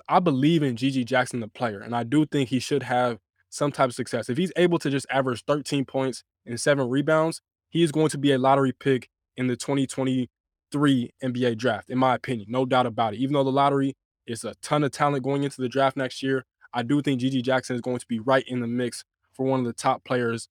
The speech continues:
available in the draft. But this South Carolina team, man,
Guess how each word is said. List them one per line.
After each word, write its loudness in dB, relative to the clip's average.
available 0
in -2
the -2
draft. -2
But -4
this -4
South 2
Carolina 2
team, -2
man, -6